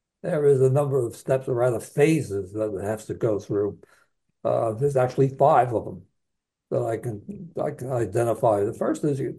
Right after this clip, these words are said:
you gotta plan the book. You gotta come up with an idea. You gotta figure out what you're gonna write. You know, there's a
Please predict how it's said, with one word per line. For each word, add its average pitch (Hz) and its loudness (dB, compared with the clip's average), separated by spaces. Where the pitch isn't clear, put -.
you - -6
gotta 127 -2
plan 143 0
the 123 -2
book. 104 -4
You 120 -2
gotta 113 -4
come 131 0
up 131 0
with 131 -2
an 127 4
idea. 123 2
You 110 -6
gotta 107 -6
figure 117 0
out 113 0
what 110 -2
you're 104 -6
gonna 117 -4
write. 160 -2
You 139 -6
know, 135 2
there's 117 2
a 107 0